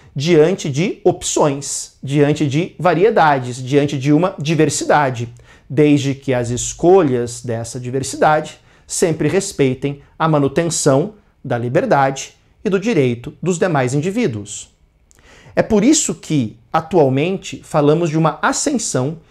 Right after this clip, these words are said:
de uma personalidade autoritária, que quando se defronta com uma sociedade democrática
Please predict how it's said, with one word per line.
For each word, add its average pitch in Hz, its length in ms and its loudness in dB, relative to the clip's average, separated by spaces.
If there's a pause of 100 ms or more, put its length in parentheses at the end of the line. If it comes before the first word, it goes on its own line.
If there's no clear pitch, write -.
(160)
de - 100 -4
uma 160 140 2
personalidade 151 1160 0
autoritária, 151 800 -2 (380)
que - 120 -12
quando 285 240 2
se - 120 0
defronta 139 760 -2 (180)
com 165 140 2
uma 160 100 2
sociedade 143 640 0
democrática 135 880 -2